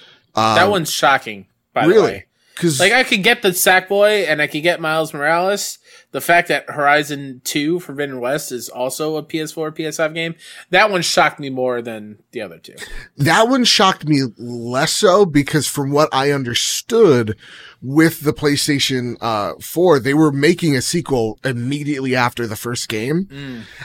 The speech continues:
Speaker 1: And
Speaker 2: Okay.
Speaker 1: then they got the hardware in for the PlayStation five. So both these titles, though I am disappointed, I'm going to sh-,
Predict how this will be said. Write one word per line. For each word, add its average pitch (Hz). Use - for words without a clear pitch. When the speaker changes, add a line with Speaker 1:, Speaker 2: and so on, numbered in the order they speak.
Speaker 1:
And 147
Speaker 2:
Okay. 127
Speaker 1:
then 165
they 147
got 135
the 120
hardware 120
in 123
for 120
the 95
PlayStation 113
five. 110
So 135
both 226
these 226
titles, 151
though 175
I 214
am 175
disappointed, 117
I'm 135
going 170
to 143
sh-, -